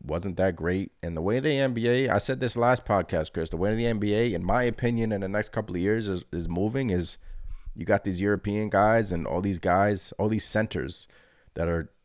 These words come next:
going to shoot the rock. I mean, you're going to essentially need five people on the court that can shoot the three at all times. I mean, that's, Julius Randle said that today, too, on the Paul George podcast. I recommend everyone,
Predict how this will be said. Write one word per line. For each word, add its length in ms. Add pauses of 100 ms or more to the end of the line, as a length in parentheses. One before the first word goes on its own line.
(420)
going 300
to 120
shoot 280
the 80
rock. 360 (140)
I 20
mean, 200
you're 120
going 280
to 120
essentially 480
need 440 (460)
five 460
people 320
on 140
the 80
court 380
that 120
can 120
shoot 260
the 80
three 320
at 80
all 160
times. 560 (220)
I 80
mean, 180
that's, 380
Julius 340
Randle 260
said 180
that 120
today, 300
too, 400 (180)
on 100
the 60
Paul 220
George 260
podcast. 460
I 20
recommend 340
everyone, 460